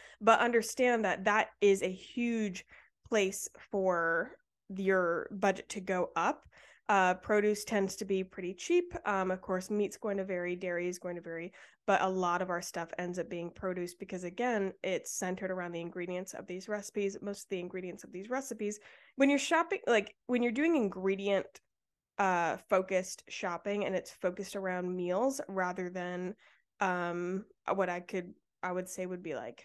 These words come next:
snacks or, like, things like that. Again, this isn't shaming anybody for, like, having snacks. It's definitely something that, like, I know a lot of households, like,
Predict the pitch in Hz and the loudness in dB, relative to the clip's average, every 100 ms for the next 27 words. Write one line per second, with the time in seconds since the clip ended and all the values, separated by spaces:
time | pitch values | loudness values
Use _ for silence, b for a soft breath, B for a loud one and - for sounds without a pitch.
0 | _ - - 311 294 285 - 202 185 202 | _ -12 0 2 4 2 0 -2 -2 -4
1 | 196 196 185 180 180 - _ _ _ _ | -4 -4 -2 0 0 -4 _ _ _ _
2 | _ _ 285 269 262 247 294 277 - - | _ _ 6 6 6 4 4 2 2 0
3 | 240 240 226 185 - 196 185 165 170 - | 4 4 4 2 0 -2 -2 -6 -10 -4
4 | 190 185 185 B B B - 185 - 208 | -2 -2 -4 B B B -4 -4 -4 -4
5 | 185 180 180 - 180 160 - 214 196 - | -2 -2 -4 -2 -2 -2 -4 -6 -6 -4
6 | 175 180 180 - 185 180 - 185 185 175 | -4 -2 -2 -2 -2 -4 -6 -6 -4 -6
7 | 175 - 202 170 156 - 175 - 196 190 | -6 -8 -6 -6 -6 -6 -8 -4 -2 -2
8 | 185 180 175 180 - - 185 185 190 180 | -2 -6 -8 -10 -10 -10 -10 -8 -8 -8
9 | - 196 170 | -8 -8 -8